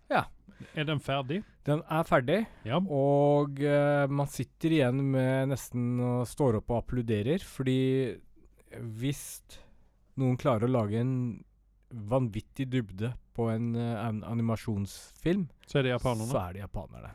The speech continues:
Speaker 1: Nei, det er helt vanvittig. Og at de klarer å gjøre det med en japansk vri på vikingtiden, er desto mer imponerende. Og så har de gjort faktisk hjemmeleksa i forhold til,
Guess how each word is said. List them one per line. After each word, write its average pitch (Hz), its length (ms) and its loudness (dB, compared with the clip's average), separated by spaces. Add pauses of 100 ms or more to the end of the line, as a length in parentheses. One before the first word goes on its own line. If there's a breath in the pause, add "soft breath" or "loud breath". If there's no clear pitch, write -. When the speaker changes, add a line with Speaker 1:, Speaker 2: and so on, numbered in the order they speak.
(100)
Speaker 1:
Nei, 107 220 -8
det 85 80 -12
er - 120 -12
helt 107 240 -8
vanvittig. 107 540 -6
Og 147 240 6
at - 100 -20
de 156 140 4
klarer 139 260 4
å 139 160 4
gjøre 120 180 4
det 117 80 2
med 127 300 0
en 120 60 -2 (920 soft breath)
japansk 147 760 4
vri 127 280 6
på 156 160 4
vikingtiden, 139 840 2 (200)
er 139 120 0
desto 123 380 0
mer 113 220 2
imponerende. 107 680 0
Og 117 80 -2
så 143 100 2
har 104 280 2
de 143 160 2
gjort 139 180 2
faktisk - 420 -8
hjemmeleksa 120 680 -2
i - 40 0
forhold 120 300 -4
til, 117 380 -2